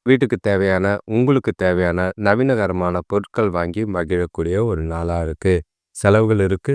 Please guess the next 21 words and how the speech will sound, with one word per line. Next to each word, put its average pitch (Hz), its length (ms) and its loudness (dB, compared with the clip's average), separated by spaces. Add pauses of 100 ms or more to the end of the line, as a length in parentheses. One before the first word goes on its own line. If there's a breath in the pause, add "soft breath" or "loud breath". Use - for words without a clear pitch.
சந்தோஷங்கள் 98 640 0
இருக்கு. 90 340 0
சுபகாரிய 101 600 2
முயற்சிகள்ல 87 580 0
முன்னேற்றம் 104 560 0
இருக்கு. 104 300 2 (460)
ஒரு 120 220 6
சிலருக்கு 101 560 0
க்-, - 200 -16 (560)
திருமண 131 360 4
பேச்சுவார்த்தைகள் 92 880 -2
முடிவுக்கு 101 480 0
வரக்கூடிய 87 580 0
நாளா 85 400 -4
தான் 95 200 0
இருக்கு. 82 380 -2 (480 soft breath)
வேலை 101 300 8
தொழிலை 101 320 4
பொறுத்தளவுக்கு 90 580 -2 (140)
இன்னைக்கு 117 360 -2
வந்து, 92 260 -2